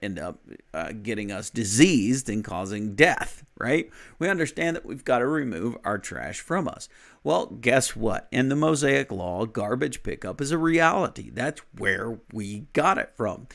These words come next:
We understand that, that we need, we need sanitation laws as concerning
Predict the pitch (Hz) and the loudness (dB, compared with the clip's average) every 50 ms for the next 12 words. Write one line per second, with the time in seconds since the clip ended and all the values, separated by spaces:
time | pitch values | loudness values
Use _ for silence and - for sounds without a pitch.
0 | - - - - - - 175 240 285 262 247 240 220 196 180 151 - - - 120 | -20 -20 -20 -14 -4 0 2 4 4 4 4 2 4 4 2 2 2 -2 -2 0
1 | 110 110 110 117 123 117 113 - - - 113 113 101 90 - - - - 123 123 | 2 2 2 2 2 2 0 0 -2 -2 -2 0 0 0 -2 -6 -10 -16 -14 -12
2 | 117 123 117 117 131 170 214 226 208 196 170 139 139 143 127 123 - - - - | -10 -4 2 4 4 6 6 6 4 4 4 4 4 4 2 0 -6 -10 -14 -10
3 | - 123 147 175 185 170 139 131 127 123 107 101 - - - - - - - - | -4 -2 -2 0 0 0 0 2 2 2 0 -2 -8 -14 -20 -20 -14 -8 -6 -4
4 | - 127 123 127 131 127 123 127 120 113 113 117 - - 107 107 104 92 80 101 | -2 -2 -2 -2 -2 -2 -4 -2 -2 -2 -2 -2 -2 -4 -4 -4 -4 -4 -2 -4
5 | 120 117 123 117 110 - - 113 104 - - - 123 120 123 120 117 117 113 107 | -4 -4 -4 -6 -8 -8 -8 -10 -10 -10 -10 -8 -6 -4 -4 -2 -2 -4 -4 -6